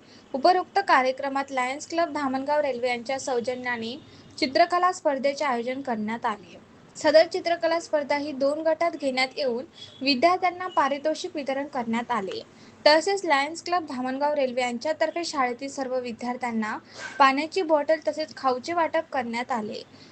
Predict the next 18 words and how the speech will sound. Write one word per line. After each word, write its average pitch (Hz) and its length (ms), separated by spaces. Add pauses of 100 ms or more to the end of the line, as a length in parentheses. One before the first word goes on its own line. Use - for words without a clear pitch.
(100)
स्वच्छता 311 500
पंधरवडा 320 540
अंतर्गत 285 520
स्वच्छता 302 460
रॅली 302 220
काढण्यात 247 460
आली, 220 280 (400)
तसेच 349 340
परिसर 320 380
स्वच्छ 302 300
करण्यात 294 540
आला. 247 260 (440)
या 320 120
कार्यक्रमाप्रसंगी 302 1040
वडगाव 262 400
राजदी 320 340
येथे 302 260
सरपंच 262 540